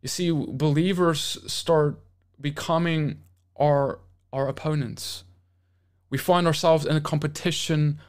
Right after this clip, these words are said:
with them. And, and brothers and sisters, this actually goes much deeper than even this.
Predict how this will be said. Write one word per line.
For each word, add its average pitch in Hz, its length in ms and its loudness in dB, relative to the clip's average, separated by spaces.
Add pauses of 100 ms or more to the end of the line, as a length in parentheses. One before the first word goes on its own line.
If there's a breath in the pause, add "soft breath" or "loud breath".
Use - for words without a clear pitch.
(120)
with 139 260 -6
them. 98 340 -8 (1000 loud breath)
And, 160 180 -2
and 156 160 2
brothers 180 240 4
and 190 80 -2
sisters, 160 160 0
this 160 140 -4
actually 180 240 -2
goes 151 180 4
much 147 300 0
deeper 156 400 2
than 147 160 0
even 147 340 0
this. - 600 0